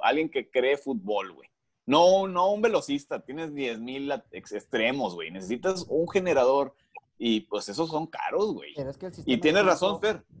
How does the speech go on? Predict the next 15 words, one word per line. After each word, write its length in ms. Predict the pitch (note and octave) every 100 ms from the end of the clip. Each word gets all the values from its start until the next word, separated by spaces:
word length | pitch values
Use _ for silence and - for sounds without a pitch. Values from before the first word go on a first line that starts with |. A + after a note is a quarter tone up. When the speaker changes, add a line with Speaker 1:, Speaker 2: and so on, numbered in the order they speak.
| -
Speaker 2:
el 160 | C#3 C#3
sistema 340 | D3 D3+ E3+
del 100 | E3+
turco 480 | F3 D#3+ E3 D#3+ -
no 220 | C#3+ C#3
es 120 | D3+ -
para 160 | F3
jugar 300 | D#3 C#3 C3
con 160 | D#3 D3
un 140 | C3+
volante 460 | C#3+ C#3 A#2+ B2 C3+
ofensivo 560 | B2+ C3 B2 D#3 D3 C#3+
de 80 |
enganche, 420 | C3 D3 B3 - B2+
güey. 160 | G2